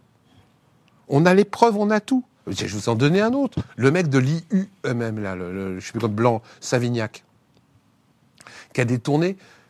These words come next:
des centaines de millions d'euros. Il a été condamné à quoi ? Que dalle. Vous savez, il distribuait pour la paix sociale. Le mec qui bossait dans je sais plus quel syndicat, le medef ou je sais pas quoi, là.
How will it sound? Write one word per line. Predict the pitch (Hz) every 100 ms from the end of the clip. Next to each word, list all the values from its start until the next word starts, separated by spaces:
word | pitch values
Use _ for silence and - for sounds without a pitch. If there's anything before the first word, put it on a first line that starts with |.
| -
des | 110 131
centaines | - - 196 165 196 196 156
de |
millions | 131 127 147
d'euros. | 135 117 120 - _ _ _ _ _ -
Il | 117
a | 110
été | 101 107
condamné | 110 117 135
à | 151
quoi ? | - 220 - _ _ _ _ _ _ _ _ _ _ _
Que | -
dalle. | 165 170 170
Vous | 175 _ _ _ _ _ _ _ -
savez, | 190
il | 208
distribuait | 139 131 139 135 147
pour | 127
la | 113
paix | - 117
sociale. | - 113 131 123 117 _ _ _ _ _ _ _ _
Le | 107
mec | 107 120
qui | -
bossait | 107 101 117
dans | 107
je | -
sais |
plus | -
quel | 101 107
syndicat, | - 104 101 113 113
le | 95
medef | 113 139 165 151
ou |
je | 123
sais |
pas | 110
quoi, | -
là. | 151